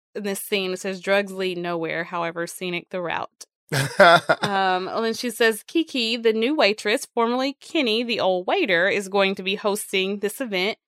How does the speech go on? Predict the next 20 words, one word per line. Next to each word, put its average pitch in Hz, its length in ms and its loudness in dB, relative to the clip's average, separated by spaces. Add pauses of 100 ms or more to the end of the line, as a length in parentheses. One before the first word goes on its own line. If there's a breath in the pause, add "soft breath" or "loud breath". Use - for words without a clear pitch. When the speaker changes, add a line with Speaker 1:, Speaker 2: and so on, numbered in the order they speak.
(600)
Speaker 1:
Well, 208 360 8
then 220 200 4
we 220 120 0
see 480 280 4
Kiki, 226 520 2
and 208 80 2
it 208 120 -2
turns 302 280 2
out 233 200 4
that 214 180 -2
the 190 400 4
pink 262 220 -2
plate 214 220 0
special 208 380 2
is 180 140 0
causing 196 440 2
some 190 340 -4 (160)
ruckus 214 480 0
in 214 140 2
her 196 240 0